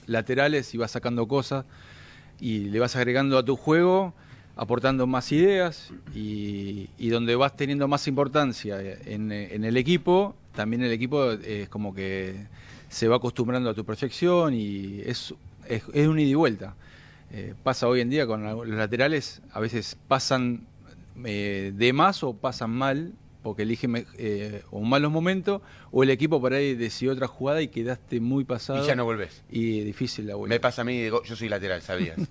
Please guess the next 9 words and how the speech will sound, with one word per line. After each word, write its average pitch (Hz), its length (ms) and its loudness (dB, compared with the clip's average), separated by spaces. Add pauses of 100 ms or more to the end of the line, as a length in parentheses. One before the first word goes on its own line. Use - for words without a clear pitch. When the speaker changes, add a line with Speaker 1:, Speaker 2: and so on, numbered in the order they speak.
(560)
Speaker 1:
Sí, 123 200 2
obvio 104 260 -4
que 101 100 -6
te 98 120 -8
conozco. 113 480 -8
Speaker 2:
Sabes 87 260 -6
que 87 140 -12
soy 90 160 -8
lateral. 82 400 -8